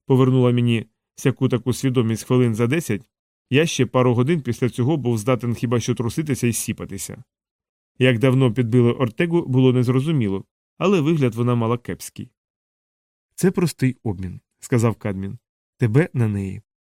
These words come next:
Я припаркувався за рогом на Мінна-стрит. Пробуду там наступні п'ять хвилин. Приходь сам, бо інакше я прострелю їй пам'ять через карк. Обирай сам».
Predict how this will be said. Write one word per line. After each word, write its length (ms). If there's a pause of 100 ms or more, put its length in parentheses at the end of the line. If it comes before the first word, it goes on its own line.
Я 200
припаркувався 760
за 140
рогом 320
на 100
Мінна-стрит. 640 (540)
Пробуду 380
там 180
наступні 420
п'ять 260
хвилин. 380 (840)
Приходь 340
сам, 280 (360)
бо 80
інакше 340
я 100
прострелю 560
їй 140
пам'ять 360
через 280
карк. 360 (320)
Обирай 320
сам». 340